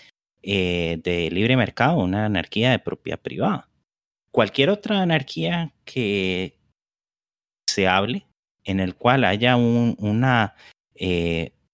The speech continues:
una propiedad común, en esa ana-, es-, eso no es anarquía, ya existe una contradicción en el,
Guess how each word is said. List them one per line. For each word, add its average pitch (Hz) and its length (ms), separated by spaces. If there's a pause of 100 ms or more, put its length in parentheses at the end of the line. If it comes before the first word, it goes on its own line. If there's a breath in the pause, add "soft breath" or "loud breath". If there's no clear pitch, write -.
una 107 240
propiedad 113 680 (360)
común, 113 520 (640)
en 92 160
esa 92 200
ana-, 117 200
es-, 104 300
eso 127 240
no 101 160
es 92 160
anarquía, 82 440
ya 87 120
existe - 400
una 107 180
contradicción 120 720
en 87 160
el, 82 240